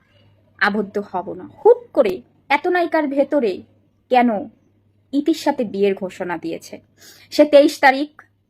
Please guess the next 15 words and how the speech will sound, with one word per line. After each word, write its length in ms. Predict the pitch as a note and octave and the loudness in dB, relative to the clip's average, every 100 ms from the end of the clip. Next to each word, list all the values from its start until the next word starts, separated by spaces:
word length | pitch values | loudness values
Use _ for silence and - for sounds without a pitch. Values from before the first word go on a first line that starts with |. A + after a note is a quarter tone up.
| _ | _
শুক্রবার, 600 | - C#4+ C#4 C4 B3+ D4 - _ _ _ _ | -10 -4 0 4 4 2 -6 _ _ _ _
মে 180 | A#3+ C4 | -4 -2
মাসের 260 | B3+ C4 C4+ - | -2 -2 -4 0
তেইশ 260 | B3+ B3 | -2 -2
তারিখ 260 | B3 B3 B3 | -6 -6 -8
শুক্রবার 500 | - A#3+ A#3+ A#3 B3+ - _ _ | -14 -10 -4 -2 -2 -6 _ _
আমার 160 | - G3+ | -8 -8
সাথে 240 | - G#3 | -6 -8
দেখা 260 | G3 F#3+ G3 | -6 -6 -6
করেছে। 400 | G3 G3 - B3+ _ _ _ - | -10 -12 -14 -20 _ _ _ -4
দেখা 320 | G3 A3 D#4 | 0 2 0
করে 240 | D4 C4 G#3+ | 0 0 -2
সে 200 | - G#3+ | -2 -4
রিকোয়েস্ট 440 | G#3+ A#3+ B3+ - | -2 -2 -4 -2
করে 300 | A#3+ G#3 G#3 | -4 -4 -6